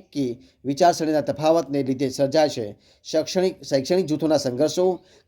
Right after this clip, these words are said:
કાર્યની નિષ્ફળતામાંથી સર્જાય છે. આમ,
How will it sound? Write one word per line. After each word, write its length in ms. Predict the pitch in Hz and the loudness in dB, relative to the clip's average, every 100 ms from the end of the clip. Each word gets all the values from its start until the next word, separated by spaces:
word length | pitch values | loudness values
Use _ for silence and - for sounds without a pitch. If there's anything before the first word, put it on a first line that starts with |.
| - | -2
કાર્યની 400 | 143 143 175 175 | 2 4 2 2
નિષ્ફળતામાંથી 720 | 143 143 165 170 165 165 170 | 0 -2 0 2 2 0 -2
સર્જાય 340 | 156 131 135 | -4 0 0
છે. 220 | 117 117 - | -2 -6 -8
આમ, 320 | 139 151 123 | -2 0 -2